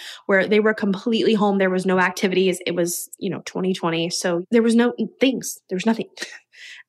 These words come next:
And I don't even think, I'm trying to remember. Was the pool open? I think it was. I don't remember, actually. So anyway,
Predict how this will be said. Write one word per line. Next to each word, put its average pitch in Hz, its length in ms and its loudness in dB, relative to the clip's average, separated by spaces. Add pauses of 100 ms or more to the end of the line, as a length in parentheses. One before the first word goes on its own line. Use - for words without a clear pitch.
(100)
And 208 200 0
I 214 60 2
don't 269 140 0
even 359 260 2
think, 214 220 2
I'm 196 80 -10
trying 285 180 -4
to 247 60 0
remember. - 340 -2
Was 240 120 -8
the 208 100 -6
pool 277 260 0
open? 294 240 0
I 262 100 -4
think 226 200 -4
it 208 80 -2
was. - 260 -6 (420)
I 233 60 -2
don't 226 140 -2
remember, 185 280 -4
actually. - 460 -10 (180)
So 254 280 4
anyway, 202 320 4